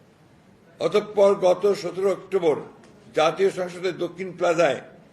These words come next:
এক ঐতিহাসিক অনুষ্ঠানের মধ্য দিয়ে আমরা কেবলমাত্র আলোচনার মাধ্যমে প্রণীত সনদের অঙ্গীকারনামায় স্বাক্ষর করেছি, কিন্তু উক্ত দিন জুলাই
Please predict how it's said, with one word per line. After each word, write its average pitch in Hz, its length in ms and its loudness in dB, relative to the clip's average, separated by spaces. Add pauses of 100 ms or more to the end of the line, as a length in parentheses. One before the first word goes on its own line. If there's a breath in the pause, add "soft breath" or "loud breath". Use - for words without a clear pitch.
(100)
এক - 100 -10 (100)
ঐতিহাসিক 180 580 0 (100)
অনুষ্ঠানের 175 440 -6
মধ্য 160 140 -8 (140)
দিয়ে 170 140 2 (560)
আমরা 165 280 2 (640)
কেবলমাত্র 185 560 0 (200)
আলোচনার 190 540 0
মাধ্যমে 180 360 0 (580)
প্রণীত 196 340 -2 (260)
সনদের 175 420 -2 (380)
অঙ্গীকারনামায় 160 760 -4
স্বাক্ষর 143 420 -8
করেছি, 98 320 -14 (1160 loud breath)
কিন্তু 127 260 -12
উক্ত 175 140 -6 (140)
দিন 175 140 0 (560)
জুলাই 180 340 4